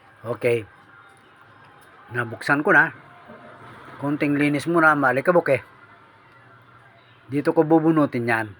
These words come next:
Pero mahirap pagbunot nito. Kailangan malambot lang ang bunot dito dahil pagka nalagutan ka ng isang hibla ng wire dito,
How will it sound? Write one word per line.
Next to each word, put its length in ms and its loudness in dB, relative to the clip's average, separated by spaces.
Pero 480 -2
mahirap 400 0
pagbunot 400 -2
nito. 320 0
Kailangan 800 0
malambot 480 -2
lang 160 -2
ang 320 -4
bunot 400 -4
dito 320 -2
dahil 240 0
pagka 400 -2
nalagutan 560 -2
ka 80 0
ng 160 -6
isang 240 -6
hibla 320 -4
ng 160 -4
wire 240 0
dito, 360 -2